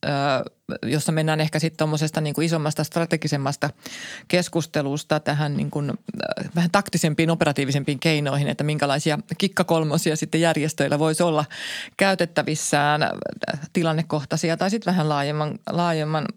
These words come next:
kaaren omaavia. Sonja, mainitsitkin tässä, että voisi niinku ottaa tämmöisen asiakaspalvelua, äh, näkökulman ja, ja auttaa toimittajaa, vaikkei sitten saisi ehkä järjestön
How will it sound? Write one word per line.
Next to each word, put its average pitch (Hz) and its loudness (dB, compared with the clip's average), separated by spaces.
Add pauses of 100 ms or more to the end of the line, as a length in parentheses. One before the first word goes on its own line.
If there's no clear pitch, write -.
(140)
kaaren 160 2
omaavia. 156 2 (240)
Sonja, 180 2
mainitsitkin 180 0
tässä, 147 -2
että 143 -2
voisi 147 0
niinku 147 -2
ottaa 147 -2
tämmöisen 147 -4 (840)
asiakaspalvelua, 156 0 (480)
äh, 143 -4
näkökulman 151 0
ja, 143 0
ja 151 2
auttaa 156 2
toimittajaa, 143 0
vaikkei 143 -2
sitten - -4
saisi 143 -2
ehkä 139 -2
järjestön 143 0